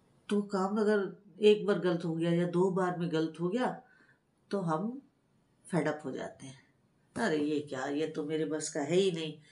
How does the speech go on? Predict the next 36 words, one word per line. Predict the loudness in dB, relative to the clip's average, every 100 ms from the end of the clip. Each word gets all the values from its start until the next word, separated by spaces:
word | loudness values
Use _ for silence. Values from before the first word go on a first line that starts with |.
| -12 0
ये | 2
नहीं | 2
मैं | -4 -12
कर | -14
सकता।" | -16 -16 -20 -20 -20 _ _ _ _ _ _ _ _ _ -20 -20 -20 -16 0
और | 4
अगर | 6 6
आप | 4 4
वही | 2
काम | 2 0 2
धैर्य | 0 2 2
के | 2
साथ | 0 0 -2
करते | -4 0
हैं | 0 0 -2 -8 -20 -20 -2
तो | 0 0 -2 -12 _ _ -2
धीरे | 2 4
धीरे | 4 4
तो | 2 4
होगा, | 4 6 4 2 -6 _ -8
लेकिन | -2 0 0 -2
बड़ी | 0 -2 -6
अच्छे | -10 -4 -2
ढंग | 0 -2
से | -4
बनेगा। | -6 -8 -12 -14 -20 _ _ _ _ _ _ _ _ _ _
तो | 2 4
उसमें | 2 -4 -4
हम | -4
क्या | -2 -2
नहीं | 0
होते, | 0 0 -6 -6 _ _ _
fed | -6 -4
up | -4 -8
नहीं | -14 -14
होते। | -16 -6 -4 -6